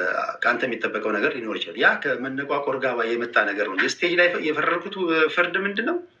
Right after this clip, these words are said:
ግራ ቀኙን አይተ ብትመልስላት ወይም ደግሞ ይገባታል የምትለው ነገር ብትሰጣት እላለሁ ብዬ ነው ያሰብኩት። ምክንያቱም ይሄ ደግሞ ሶሻል ሚዲያ ላይ ከሚያሳየው ባህሪ አንጻር ነው እንጂ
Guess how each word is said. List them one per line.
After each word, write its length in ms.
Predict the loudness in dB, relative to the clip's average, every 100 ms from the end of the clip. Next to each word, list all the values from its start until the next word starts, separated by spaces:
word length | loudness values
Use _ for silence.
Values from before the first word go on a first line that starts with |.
| _ _ 0
ግራ 140 | 4 6 6
ቀኙን 320 | 4 2 2 6
አይተ 280 | 4 4 2 0 -2 -18 _ _ _ _ _ _ _
ብትመልስላት 760 | -8 -2 0 0 -2 0 0 0 -4 -16 _ _ _ _ _ -10
ወይም 140 | -8
ደግሞ 180 | -6 -8 -12 -16 -20 -20 _
ይገባታል 600 | -2 0 2 2 2 0
የምትለው 340 | -2 -2 -2
ነገር 220 | -2 -2 -4
ብትሰጣት 460 | -6 -6 -4 -2 -2
እላለሁ 260 | -2 -2
ብዬ 140 | -6 -8
ነው 100 | -10
ያሰብኩት። 360 | -12 -14 -14
ምክንያቱም 320 | -8 -2 2
ይሄ 100 | 2 2
ደግሞ 180 | 2 0
ሶሻል 240 | 2 2
ሚዲያ 160 | 4 2
ላይ 100 | 2
ከሚያሳየው 500 | -2 -2 -2 -4 -2
ባህሪ 160 | 0
አንጻር 280 | 0 0 0
ነው 120 | 0
እንጂ 140 | -6